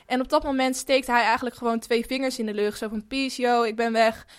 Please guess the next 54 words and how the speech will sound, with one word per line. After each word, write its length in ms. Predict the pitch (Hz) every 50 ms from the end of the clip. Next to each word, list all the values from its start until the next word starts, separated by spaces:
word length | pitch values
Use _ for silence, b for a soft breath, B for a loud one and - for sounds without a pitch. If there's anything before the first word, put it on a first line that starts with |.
| B B B B B _
En 120 | - 269 277
hij 140 | 269 262
loopt 240 | 247 240 233 214 -
door. 340 | - 240 220 190 185 - - -
Dus 180 | 226 240 247
op 120 | 254 240 -
dat 140 | 302 311 302
moment 300 | 302 285 277 269 262 262
sta 280 | - - 294 302 311
ik 160 | - 277 277
met 180 | 254 247 254 240
mijn 200 | 240 233 233 233
rechterhand 600 | 226 254 294 285 - 254 226 220 226 240 240 214
nog 180 | 220 - - - _
in 220 | - 285 302 277
de 80 | 226 220
lucht 480 | 226 226 247 220 175 - - - - - -
om 120 | 240 226
hem 140 | 226 220 226
een 80 | 214
knuffel 320 | 214 - 240 269 - - 226
te 100 | - 214
geven. 560 | - - 214 202 190 190 - 196 185 196 b b b b b b b b _
En 120 | - 240
hij 200 | 233 233 240 262
is 120 | 269 247 247
al 140 | 226 220 208
weggelopen. 760 | 220 233 240 - 226 214 196 190 190 - - 202 202 240 - b b b b b b b
En 220 | - 247 254 254 254
de 80 | 247
persoon 280 | 240 - - - 302 294
waarmee 300 | 294 269 269 262 254 254
ik 100 | 269 -
aan 120 | - 233
het 120 | 233 226 -
praten 380 | - 247 254 277 311 - 233
ben, 220 | 185 202 196 190 208
die 120 | 220 226
heeft 160 | 233 262 262
toevallig 360 | - 262 - 262 262 262 - -
ook 180 | 240 269 277
zijn 240 | - - 247 220 220
hand 440 | 220 208 196 196 202 196 - - - _ _ _ _
in 140 | - 208 202
de 100 | 196 185
lucht. 380 | 185 196 208 247 - - - _
Misschien 460 | - 220 208 - 226 208 202 196 185 -
echt 160 | 208 214 -
midden 280 | 202 208 208 202 208
in 100 | 196 196
een 120 | 196 190 -
actie 360 | - 220 220 - - 208 208
of 80 | 190 -
zo. 340 | - 202 202 202 226 294